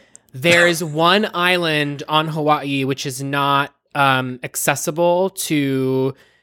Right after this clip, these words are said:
anyone outside of natives to that island, and I've always just, just been so curious about I-, that island. So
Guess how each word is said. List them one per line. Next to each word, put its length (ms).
anyone 340
outside 420
of 120
natives 460
to 140
that 200
island, 720
and 200
I've 120
always 180
just, 240
just 240
been 140
so 180
curious 600
about 180
I-, 240
that 160
island. 320
So 240